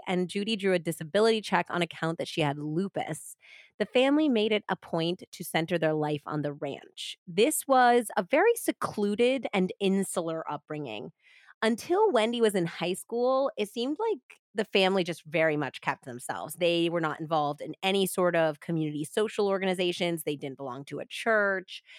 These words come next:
They did not even really get together with extended family members. So they were just very, very isolated. Wendy and Marshall basically only had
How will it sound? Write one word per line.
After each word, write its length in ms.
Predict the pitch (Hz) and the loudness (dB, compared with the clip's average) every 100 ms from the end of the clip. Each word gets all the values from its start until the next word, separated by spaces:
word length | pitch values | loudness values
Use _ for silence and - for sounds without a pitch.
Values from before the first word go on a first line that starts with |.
| - - 196 | -20 -12 2
They 260 | 269 349 | 4 4
did 220 | 359 359 349 | 4 4 4
not 220 | 302 302 | 2 0
even 320 | 240 240 247 226 | -2 0 2 2
really 240 | 202 202 | 2 2
get 240 | 175 165 | 0 -4
together 420 | - 165 156 175 190 | -2 -2 0 0 0
with 140 | 185 | -2
extended 880 | 165 - - - 160 180 180 175 160 - | -4 -8 -10 -2 2 2 2 0 -2 -4
family 420 | 151 151 156 139 | -2 0 -4 -6
members. 600 | 120 139 127 127 - - - - - | -10 -12 -12 -12 -12 -18 -20 -20 -16
So 560 | - 254 240 233 220 - _ _ | -2 2 4 6 4 2 _ _
they 140 | - 214 | 2 4
were 120 | 240 | 4
just 220 | 269 - _ - | 0 -8 _ 2
very, 320 | 392 349 320 | 4 4 2
very 460 | 208 185 180 180 - | 2 2 2 2 -2
isolated. 800 | 147 147 - 90 98 - 110 _ _ _ - | -4 -6 -8 -14 -14 -14 -16 _ _ _ -14
Wendy 400 | 202 233 277 349 | 0 2 2 2
and 100 | 247 | 2
Marshall 300 | 180 190 190 | 0 0 0
basically 480 | 156 160 175 175 175 | 0 -2 -4 -4 -4
only 280 | 170 160 156 | -4 -4 -6
had 500 | 147 151 151 147 | -6 -6 -4 -6